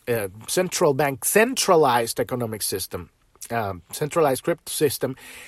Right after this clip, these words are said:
and, uh, and also an I D and everything, which is covid, that's certificate of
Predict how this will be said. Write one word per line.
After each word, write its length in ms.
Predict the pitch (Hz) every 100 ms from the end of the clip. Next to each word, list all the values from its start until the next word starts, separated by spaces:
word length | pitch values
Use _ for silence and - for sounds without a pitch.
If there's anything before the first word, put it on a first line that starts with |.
| - -
and, 420 | 165 180 175 175
uh, 200 | 156 143 -
and 320 | 143 143 139 -
also 500 | 151 180 - 185 156
an 160 | 143
I 200 | 143 156
D 460 | 139 143 156 151 151
and 260 | 127 127 -
everything, 540 | 127 151 139 - 131
which 200 | 131 127
is 140 | 147 -
covid, 680 | - 175 165 131 135 143
that's 360 | 131 127 - 139 127
certificate 840 | - 147 117 - 151 147 143 135 -
of 360 | 131 120 -